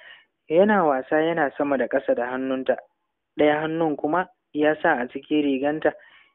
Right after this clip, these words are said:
yana shafo, yana shafo bayanta. Ya matso da ita sosai dab da shi yana shafa hancinsa, hancin shi da wuyanta. Murya ƙasa-ƙasa kamar mai raɗa ya ce mata, "Baby, I'm sorry,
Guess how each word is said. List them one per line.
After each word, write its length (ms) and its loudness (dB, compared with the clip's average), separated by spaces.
yana 280 2
shafo, 640 0
yana 300 0
shafo 360 -2
bayanta. 520 0
Ya 160 6
matso 360 4
da 60 4
ita 240 0
sosai 440 0
dab 200 0
da 100 0
shi 320 -8
yana 360 -2
shafa 360 -2
hancinsa, 600 -8
hancin 400 -6
shi 180 -10
da 160 2
wuyanta. 560 2
Murya 440 0
ƙasa-ƙasa 560 -6
kamar 320 0
mai 220 2
raɗa 300 0
ya 60 -2
ce 100 -8
mata, 300 -8
"Baby, 320 -6
I'm 220 -14
sorry, 260 -4